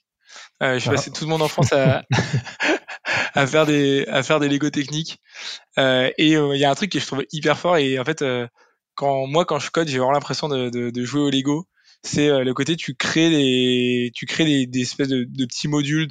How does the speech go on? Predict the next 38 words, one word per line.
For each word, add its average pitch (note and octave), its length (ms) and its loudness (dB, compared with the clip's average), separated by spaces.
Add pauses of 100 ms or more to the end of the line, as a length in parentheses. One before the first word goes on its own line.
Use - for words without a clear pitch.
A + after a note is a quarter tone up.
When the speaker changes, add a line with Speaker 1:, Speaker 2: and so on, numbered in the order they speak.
Speaker 1:
tu - 100 -8
crées - 200 -4
des C#3+ 80 0
petits - 180 -8
blocs, D3 460 0 (100)
euh, B2+ 400 -2 (400)
des C3+ 100 0
petits D3 220 2
engines, D3 460 2
euh, B2 500 -2 (300)
qui - 120 -10
tournent D3+ 200 -2
tout D3+ 120 -4
seuls F3 280 2
et, C3 360 2 (280)
et C#3+ 80 2
finalement, D3 260 2 (200)
t'assembles D#3+ 360 2
ensuite D3 320 -2
tous - 120 -6
ces D3 160 -2
blocs D3 260 0
entre C#3 180 -2
eux. E3 80 0
Donc, B2+ 140 -6
euh, B2 100 -4 (420)
indépendamment, D3 540 2
ils D#3+ 60 0
font C3+ 140 -6
pas C3+ 100 2
beaucoup C3+ 220 -4
de - 40 -12
sens, D3+ 300 -4
ils - 40 -14
font - 200 -16
pas B2+ 100 0
beaucoup B2+ 180 -4
d'intérêt, C3 420 0